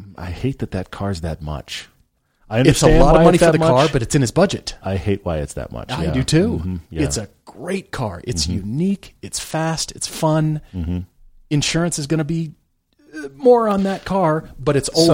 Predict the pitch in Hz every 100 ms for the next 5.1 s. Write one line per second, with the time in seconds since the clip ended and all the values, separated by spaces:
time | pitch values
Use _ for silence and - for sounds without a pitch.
0 | 90 82 131 127 135 151 151 143 139 143
1 | 143 180 175 - 135 175 160 117 - -
2 | 113 - 104 90 67 - 73 62 71 90
3 | 87 98 87 78 98 82 69 64 52 -
4 | 76 53 - _ _ _ _ 120 139 143
5 | -